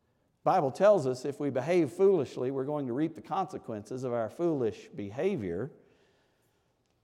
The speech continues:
But if you need a car, sell that Mercedes. Go look for a good used Chevy and see if God doesn't give you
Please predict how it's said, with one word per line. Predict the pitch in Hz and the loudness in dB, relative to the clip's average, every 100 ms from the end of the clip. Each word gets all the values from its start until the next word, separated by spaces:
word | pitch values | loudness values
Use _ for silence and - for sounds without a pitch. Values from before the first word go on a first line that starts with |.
| _ - | _ 6
But | 190 | 6
if | 254 | 6
you | 285 | 2
need | 262 | 4
a | 247 | 2
car, | - 262 320 294 494 | 4 4 4 2 -4
sell | - 226 302 294 | -4 -2 0 2
that | 254 175 | 0 0
Mercedes. | 165 - 151 113 90 71 - - - - | -6 -2 0 0 -2 -12 -16 -20 -14 -2
Go | 214 | 0
look | 233 233 233 | 2 0 0
for | 170 | -2
a | |
good | 143 185 202 | 2 2 2
used | 196 220 185 | 0 -2 -4
Chevy | - 202 214 113 - - - | 0 0 0 -2 -8 -16 -4
and | 175 175 | 0 0
see | 165 - 339 233 226 | 0 -2 0 0 0
if | 202 190 - | 0 0 0
God | 220 233 214 | 2 2 4
doesn't | 202 196 196 156 | 2 2 -4 2
give | 175 202 165 | 4 4 4
you | 139 143 151 | 2 2 2